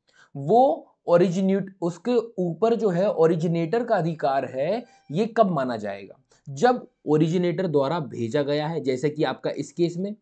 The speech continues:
यहाँ पर मिस्टर इंडिया खुद बोलता है उसको कि "मैं तेरे छोटे छोटे टुकड़े कर दूंगा", ऐसा मेल बाकायदा लिखता है और भेज देता है मोगैम्बो को। ठीक है, तो if it was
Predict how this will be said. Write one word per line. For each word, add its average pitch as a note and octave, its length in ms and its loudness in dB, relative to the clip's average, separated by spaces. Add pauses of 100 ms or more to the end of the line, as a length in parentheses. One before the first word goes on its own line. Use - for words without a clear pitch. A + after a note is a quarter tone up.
यहाँ B2+ 140 -6
पर D3 120 -4
मिस्टर C#3+ 300 -4
इंडिया C#3+ 240 -2
खुद D#3 160 -6
बोलता D#3 340 -2
है E3+ 60 0
उसको F3 180 -6
कि E3 80 -6
"मैं D3+ 120 -6
तेरे D#3 160 -6
छोटे D3+ 220 -4
छोटे D#3 160 -4
टुकड़े D3+ 260 -6
कर D#3 160 -2
दूंगा", E3 200 -2
ऐसा D#3+ 120 -4
मेल C#3+ 280 0
बाकायदा C#3+ 380 0
लिखता D3 300 -2
है F#3+ 80 4
और E3+ 40 2
भेज C#3 260 -4
देता A#2+ 220 -4
है A#2 80 -4
मोगैम्बो G2+ 380 -10
को। - 160 -20 (260)
ठीक A3+ 140 -6
है, B2+ 160 -6 (260)
तो - 140 -6
if C4 60 -2
it A#3+ 120 -6
was G#3 200 0